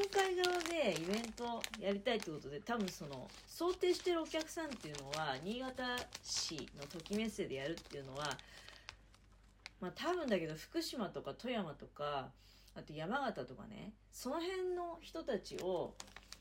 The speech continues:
あの、集めるための、まあ、想定だと思うんですけど、でも実際はやっぱ圧倒的にさ、関東圏の人が新幹線とか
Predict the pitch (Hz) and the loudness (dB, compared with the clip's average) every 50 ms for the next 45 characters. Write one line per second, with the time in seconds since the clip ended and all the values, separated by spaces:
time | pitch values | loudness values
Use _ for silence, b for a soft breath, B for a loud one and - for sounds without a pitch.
0 | - - - - - - - - - - 175 - - - 220 233 233 220 180 151 | -16 -16 -18 -16 -16 -14 -14 -14 -10 -8 -8 -8 -4 -2 0 2 2 2 2 0
1 | 127 - - - 185 185 226 269 302 339 330 233 170 - - - - 160 135 - | -2 -6 -8 -6 -4 -2 -2 0 2 2 4 4 2 0 -2 -6 -6 -4 -4 -4
2 | - - 196 190 185 - 190 185 180 180 180 190 185 180 185 240 302 285 233 156 | -2 0 0 0 2 4 4 4 4 4 2 2 0 0 2 2 2 2 2 2
3 | 143 - - - - 131 - 160 175 170 151 123 - - - B B B B B | 0 -2 -6 -6 -6 -4 0 2 2 4 2 2 0 -4 -8 B B B B B
4 | B B B - 277 269 220 185 160 180 180 - - - 349 349 370 381 370 359 | B B B 4 4 6 6 4 4 2 0 -2 -2 0 2 4 6 6 6 6
5 | 349 339 320 311 311 - - 208 175 165 - - 262 285 285 277 294 269 - 269 | 6 4 4 2 2 4 4 4 4 4 2 -2 -2 -2 -2 -2 -6 -6 -6 -4
6 | 269 269 254 - 269 233 170 - - - - - - - - 262 285 311 302 370 | -4 -4 -2 0 2 2 2 2 0 -4 -10 -18 -10 -2 0 0 0 0 2 2
7 | 359 330 262 - 202 165 151 147 139 147 - - 196 185 156 135 156 - - 208 | 2 2 2 0 -2 -2 -2 -2 -6 -6 -4 0 0 2 2 2 0 0 0 0
8 | 240 247 254 294 294 294 262 - 202 156 - - - | 0 0 0 0 0 0 0 0 -2 -2 -2 -6 -10